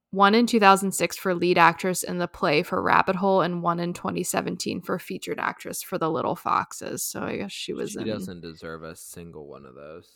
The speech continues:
Speaker 1: plays. That is crazy. Oh, Ben Platt.
Speaker 2: Ugh.
Speaker 1: Um, Christopher Plummer, Billy Porter.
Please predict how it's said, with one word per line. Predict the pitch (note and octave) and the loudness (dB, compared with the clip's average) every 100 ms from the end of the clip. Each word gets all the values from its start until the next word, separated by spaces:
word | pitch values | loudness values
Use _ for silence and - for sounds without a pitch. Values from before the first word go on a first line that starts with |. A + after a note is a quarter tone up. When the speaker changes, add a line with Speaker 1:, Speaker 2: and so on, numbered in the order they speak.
| _ _ _ _ - - - | _ _ _ _ -20 -20 -16
Speaker 1:
plays. | - - - - - - | -8 -4 -4 -4 -4 -6
That | - A3 | -4 -2
is | C4+ - | -4 -4
crazy. | - - - - - - G#3+ G3 - - G3 - - - - G3+ _ _ - | -10 -10 -10 -14 -16 -14 -8 -6 -4 -4 -6 -6 -4 -4 -4 -6 _ _ 0
Oh, | F#3+ | 2
Ben | F3+ F#3 F#3 G3 | 2 4 4 2
Platt. | - - G3 D3 F#3+ - - _ _ _ _ _ - | -4 0 6 8 8 4 -6 _ _ _ _ _ -16
Speaker 2:
Ugh. | G#2+ F2+ - - - _ _ _ _ _ _ _ - - | -14 -14 -16 -20 -20 _ _ _ _ _ _ _ -10 -6
Speaker 1:
Um, | C#3 A#2 G2+ G2+ A2 G3 - - - - - _ _ _ - | -6 -6 -8 -10 -10 -10 -6 -6 -6 -12 -20 _ _ _ -12
Christopher | - G#3 - F#3 - | -6 -4 -4 -6 -6
Plummer, | - - G#3 G#3 G3+ G3+ G3+ G3 G3 G3 F#3 - _ _ _ _ _ _ _ _ | -8 -6 0 0 2 2 2 2 0 0 -4 -12 _ _ _ _ _ _ _ _
Billy | G#3 G#3+ G3+ | 0 2 0
Porter. | - G#3 G3+ G3 G3 G3 G3 G3 F#3 | -2 0 2 4 4 6 6 4 0